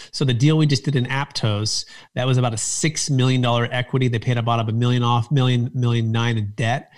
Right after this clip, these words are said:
And they just have a promissory note written to them for six million. Typically, they're structured at eight percent based upon their risk tolerance, compounding over a ten-year period of time. Not guaranteed,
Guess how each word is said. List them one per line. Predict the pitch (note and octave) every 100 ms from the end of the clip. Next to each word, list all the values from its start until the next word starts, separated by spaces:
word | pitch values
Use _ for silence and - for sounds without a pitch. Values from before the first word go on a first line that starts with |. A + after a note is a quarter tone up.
| - - - -
And | C3+ B2
they | C#3
just | D3+ D3
have | C3+ - C3 A#2+
a | A#2 -
promissory | - B3 A#3+ - C3 A#2
note | A2+ A2+ B2
written | C#3 C#3
to | C3+
them | A#2+ A#2+
for | A#2 A#2
six | G#2 - A#2+ -
million. | D#3 A2 B2 D3+
Typically, | - C#3+ C#3+ D3+
they're | C#3
structured | - C#3 C3 C#3 A#2+
at | - -
eight | C#3+ _
percent | G3 F#3+ - A2+ B2 -
based | B2+ A#2+
upon | A#2+ - C3
their | C#3
risk | B2+ A#2 -
tolerance, | A2 G2+ G#2 A2 - - - - -
compounding | - D#3 E3 D#3+ C3+ C3 B2+
over | A#2+
a | A2+
ten-year | G#2+ - B2 A#2+
period | A#2+ B2+ A#2
of | A2+
time. | C#3+ G#2+
Not | B2 E3+
guaranteed, | E3+ F3+ G#3+ G3+ C4+ A3 C3+ D3+